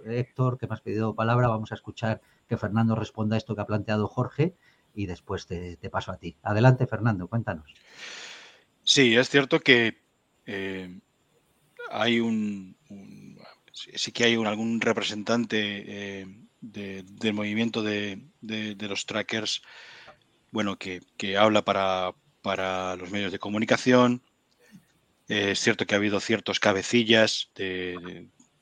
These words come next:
Speaker 2: que son los que, bueno, alzan la voz y pueden organizar en un momento dado, pues, que, que se cante el himno o ese tipo de
Speaker 1: Ujú.
Speaker 2: cosas. Pero esa clase de liderazgo político de alguien reconocible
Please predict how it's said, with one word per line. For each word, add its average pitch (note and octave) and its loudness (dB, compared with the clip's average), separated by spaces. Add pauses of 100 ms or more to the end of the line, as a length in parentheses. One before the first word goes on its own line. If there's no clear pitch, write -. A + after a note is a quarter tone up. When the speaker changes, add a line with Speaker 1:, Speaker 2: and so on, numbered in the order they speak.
(480)
Speaker 2:
que G2+ -8
son G2+ -2
los G2+ -4
que, G2+ -6
bueno, G2 -6
alzan G2+ 0
la G2 0
voz B2+ 10
y G#2+ -12
pueden G2+ -6
organizar G2+ -2
en G2+ -4
un F#2+ -10
momento G#2 -2
dado, A2 4
pues, - -4
que, - -18
que - -10
se - -6
cante G2 -8
el G2+ -2
himno A#2 2 (100)
o - -18
ese - -14
tipo A#2+ 0
de B2 -2
Speaker 1:
Ujú. - -6
Speaker 2:
cosas. C#3 0 (840)
Pero A2 8
esa C3 10
clase - 4
de A#2 4
liderazgo A2 2
político G#2 -4
de G2 -2
alguien G#2 0
reconocible G2+ -2